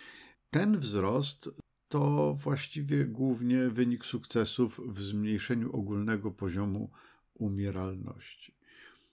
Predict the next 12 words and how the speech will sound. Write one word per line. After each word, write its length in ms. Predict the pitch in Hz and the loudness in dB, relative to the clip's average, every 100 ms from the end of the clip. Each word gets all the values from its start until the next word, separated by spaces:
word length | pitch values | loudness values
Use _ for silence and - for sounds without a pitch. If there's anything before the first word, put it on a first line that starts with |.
| _ _ _ _ _ _ _ | _ _ _ _ _ _ _
Można 380 | 131 135 156 175 | 2 2 2 0
by 120 | 165 | 0
powiedzieć, 560 | 143 139 127 107 127 127 | 0 0 2 2 2 0
że 200 | 113 113 | 2 2
w 100 | 95 | 0
dwa 240 | 95 113 | -2 -2
tysiące 640 | 107 - - 113 - 110 110 - | -2 -6 -4 -4 -2 -2 -2 -8
dziewiętnastym 1200 | 107 117 135 135 117 113 110 98 - 98 95 - - 107 98 | -8 0 0 0 -4 -4 -6 -6 -8 -6 -6 -8 -6 -4 -4
roku, 640 | 98 101 98 - 110 180 - _ - - - _ - | -4 -6 -8 -4 -2 -2 -6 _ -20 -20 -20 _ -4
em, 600 | 113 104 104 104 104 - | -2 0 0 -2 -4 -8
w 140 | - | -10
Polsce 720 | - 104 90 - - 117 151 | 0 0 0 -6 -2 0 0